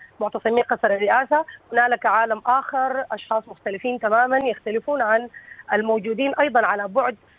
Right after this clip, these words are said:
آه، يعني مسافة قريبة جدًا في الخرطوم اثنين هم مواطنين، فهو موقف، آه، قد يكون، آه، غريب، قد ي-، قد ينذر،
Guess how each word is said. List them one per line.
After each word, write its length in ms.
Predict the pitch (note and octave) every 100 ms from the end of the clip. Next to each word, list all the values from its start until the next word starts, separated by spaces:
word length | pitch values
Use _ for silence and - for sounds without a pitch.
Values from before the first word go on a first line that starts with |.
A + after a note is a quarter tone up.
| _ -
آه، 360 | G#3+ G3+ G3+ G#3
يعني 380 | G#3+ G3+ G3+
مسافة 460 | G#3 G3 C4 B3 A#3+
قريبة 340 | - A3 B3
جدًا 320 | G#3+ A3 G#3+ G#3
في 60 |
الخرطوم 440 | F#3+ G#3 F#3+ B3 A3+
اثنين 340 | A#3 A#3 C#4 _ _ C4
هم 80 |
مواطنين، 640 | B3 A3+ G#3 F#3+ G3+ G3+ F#3+ - - _
فهو 380 | - A#3 C#4 B3+
موقف، 520 | A#3+ C#4 C#4 B3 - A#3+
آه، 160 | G#3 -
قد 100 | G3+
يكون، 520 | G#3 G3 C4+ C4+ B3
آه، 220 | G#3 G3 F#3
غريب، 420 | G#3 B3 E4 E4+ -
قد 100 | G#3+
ي-، 260 | G#3 G#3 G3
قد 120 | - G3
ينذر، 380 | C4 B3+ A#3